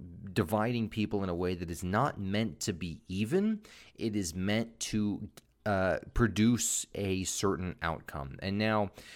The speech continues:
something that's important to note also is that Republicans control the state legislatures in a majority of states. Republicans tend to do well in, in down ballot races, especially recently. They got really good at investing in and winning state house and senate races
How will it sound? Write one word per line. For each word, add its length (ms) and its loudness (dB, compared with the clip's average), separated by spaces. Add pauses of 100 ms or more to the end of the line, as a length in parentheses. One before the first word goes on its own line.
(160)
something 480 0
that's 260 4
important 360 -2
to 80 0
note 260 0
also 640 0
is 180 -4
that 280 0 (640)
Republicans 600 4
control 380 -2
the 80 -2
state 280 -2
legislatures 800 -2
in 120 -6
a 20 -2
majority 540 -4
of 100 -6
states. 460 -8
Republicans 680 -4 (300)
tend 180 0
to 80 2
do 160 6
well 540 2 (200)
in, 260 -2
in 260 -2
down 340 0
ballot 320 2
races, 400 -2
especially 440 -4
recently. 680 2
They 180 2
got 300 0
really 240 0
good 240 0
at 80 -2
investing 600 -4
in 180 -4
and 180 -6
winning 300 -6
state 320 -4
house 300 -6
and 100 -8
senate 260 -4
races 520 -4